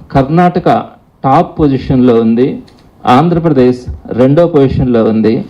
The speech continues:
అని డెక్కన్ క్రానికల్లో ఒక న్యూస్ ఆర్టికల్ వచ్చింది. అంటే ఇక్కడ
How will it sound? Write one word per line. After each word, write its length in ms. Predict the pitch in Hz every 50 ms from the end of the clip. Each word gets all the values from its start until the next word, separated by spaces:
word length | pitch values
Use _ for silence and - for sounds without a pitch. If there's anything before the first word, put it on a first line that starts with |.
| - _
అని 160 | 131 127 156 143
డెక్కన్ 360 | 117 120 117 - 156 165 160
క్రానికల్లో 560 | 156 143 135 123 113 110 117 110 110 123 143
ఒక 260 | 135 - 123 120 135
న్యూస్ 340 | 123 117 127 147 147 - 127
ఆర్టికల్ 360 | 110 104 - - - 117 117
వచ్చింది. 500 | 110 104 - - - - - - - - - - - - - - - - _ _ - -
అంటే 220 | 123 135 139 185 165
ఇక్కడ 420 | 156 156 - 180 160 131 127 127